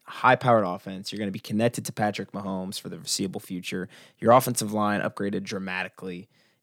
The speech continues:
in my opinion. And I think I heard a stat from our friends over at Fantasy Pros that was like,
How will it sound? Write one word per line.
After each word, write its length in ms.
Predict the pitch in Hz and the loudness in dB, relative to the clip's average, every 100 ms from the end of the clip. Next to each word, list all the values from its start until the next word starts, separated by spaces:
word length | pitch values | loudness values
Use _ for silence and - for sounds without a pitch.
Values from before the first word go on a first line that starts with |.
| - | -4
in 80 | |
my 160 | 101 92 | 0 0
opinion. 540 | 87 95 87 85 87 - - | 0 -4 -6 -6 -6 -8 0
And 100 | 131 | 2
I 80 | 120 | 4
think 220 | 135 104 | 2 0
I 80 | 104 | 4
heard 200 | 120 107 | 4 4
a 40 | |
stat 420 | - - 98 - | 2 0 -2 -2
from 140 | - 95 | -4 -4
our 80 | |
friends 320 | 98 98 98 98 | -2 -2 0 -2
over 240 | 87 69 | -2 -4
at 80 | - | -4
Fantasy 400 | 98 98 95 95 | -4 -4 -4 -8
Pros 400 | - 90 87 - | -8 -8 -8 -8
that 120 | 92 | -8
was 160 | 90 101 | -6 -6
like, 300 | 92 95 | -4 -6